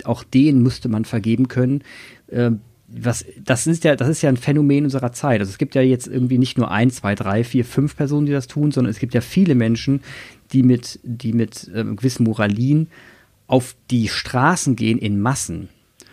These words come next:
Und da frage ich mich, was läuft denn gerade in unserer Gesellschaft so schräg?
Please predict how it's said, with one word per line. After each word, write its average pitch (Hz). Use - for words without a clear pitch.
Und 113
da 135
frage 180
ich 165
mich, 175
was 139
läuft 165
denn 175
gerade 147
in -
unserer 135
Gesellschaft 131
so 143
schräg? 120